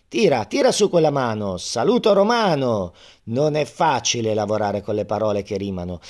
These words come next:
e magari ti offendi e magari anche io me ne vado al tropico. Quasi quasi è realizzabile, quasi quasi è utropico. Resto, investo in sofferenza, ma che fai tu? Tu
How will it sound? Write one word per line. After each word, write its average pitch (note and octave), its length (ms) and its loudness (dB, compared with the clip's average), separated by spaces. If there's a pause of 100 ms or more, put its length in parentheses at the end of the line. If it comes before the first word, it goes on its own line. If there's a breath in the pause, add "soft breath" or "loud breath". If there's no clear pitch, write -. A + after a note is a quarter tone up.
(160 loud breath)
e A#2 160 -2
magari D#3 400 0
ti D#3 120 -2
offendi A#2 760 -2
e A#2 120 -8
magari D3 340 2
anche C3 200 -2
io A3 300 4
me B2+ 120 0
ne A#2+ 100 0
vado A2 200 0
al G2+ 100 0
tropico. F2+ 580 -6 (220 soft breath)
Quasi A2 260 -8
quasi D#3 260 0
è B2+ 100 4
realizzabile, A#2+ 720 0
quasi C3 240 -4
quasi C#3+ 360 0
è A#2 280 2
utropico. A2+ 1120 -4 (540)
Resto, - 680 -10 (340)
investo D#3 540 0
in E3 80 0
sofferenza, F3+ 880 0 (280 loud breath)
ma D3+ 300 -4
che F3+ 140 -2
fai G3 320 0
tu? A3+ 340 0 (240)
Tu G3 560 6